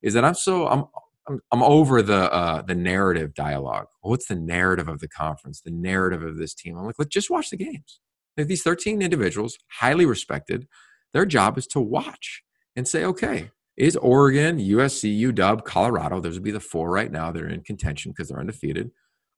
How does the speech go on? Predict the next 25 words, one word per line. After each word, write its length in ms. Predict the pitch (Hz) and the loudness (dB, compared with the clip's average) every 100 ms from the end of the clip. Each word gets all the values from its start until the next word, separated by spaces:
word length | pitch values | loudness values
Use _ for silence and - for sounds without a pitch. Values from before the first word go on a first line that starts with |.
| _ _ _ - | _ _ _ 2
"do 120 | 135 | 6
they 100 | 202 | 6
look 220 | 180 185 | 4 0
like 140 | 190 185 | -2 -4
a 40 | |
team 220 | - 170 | -4 -6
that 80 | 165 | -4
could 160 | 165 - | -6 -6
play 180 | 160 | -6
and 200 | 156 156 | -6 -8
compete 200 | 147 143 | -4 -2
in 60 | 156 | -4
the 60 | - | -4
playoff?" 320 | - - - _ _ _ _ - | -4 -6 -10 _ _ _ _ -4
And 100 | 117 | 0
if 80 | 113 | 6
we 120 | 190 | 6
have 80 | 208 | 6
a 40 | |
team 140 | - 170 | 2 2
that's 140 | 127 | 2
undefeated, 680 | 127 120 135 120 85 107 143 - | 0 0 2 2 2 -4 -12 -10
that 120 | 110 | -6
has 140 | 107 | -6
played 560 | - - 135 110 95 | -6 0 4 6 4